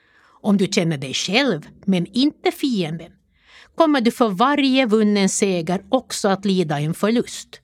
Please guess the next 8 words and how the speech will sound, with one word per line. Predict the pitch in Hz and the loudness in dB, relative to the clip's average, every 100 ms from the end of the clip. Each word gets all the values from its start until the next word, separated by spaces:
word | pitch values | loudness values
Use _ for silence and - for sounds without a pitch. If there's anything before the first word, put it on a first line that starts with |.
| _ _ _ _ _ _ _ - - | _ _ _ _ _ _ _ -20 -2
Om | 208 196 | 2 2
du | 190 | 0
känner | - 180 160 131 | -2 0 0 -2
varken | - 220 190 - 294 | -2 -2 -2 -2 -2
fienden | 247 294 247 214 196 185 190 196 196 | 0 0 2 2 0 0 -2 -6 -4
eller | 208 196 285 | 0 2 2
dig | 254 214 | 2 0
själv | - 170 160 | 0 -4 -6